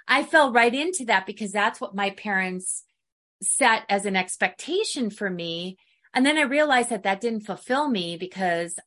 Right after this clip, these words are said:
I am a dreamer and I have a heart of an entrepreneur. But that was all foreign to me,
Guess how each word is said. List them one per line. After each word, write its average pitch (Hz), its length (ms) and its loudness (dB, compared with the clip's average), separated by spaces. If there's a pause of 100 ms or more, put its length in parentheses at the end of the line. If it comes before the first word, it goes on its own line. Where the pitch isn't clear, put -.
I 190 460 2
am 185 120 -6
a 175 40 -10
dreamer 185 800 0
and 180 140 -4
I 180 60 2
have 185 280 -2
a 185 40 -2
heart 165 380 -2
of 175 120 -8
an 165 100 -6
entrepreneur. 165 840 -4 (540)
But 214 120 -4
that 240 200 6
was 254 120 0
all 208 160 4
foreign 269 580 2
to - 140 -10
me, 165 340 -14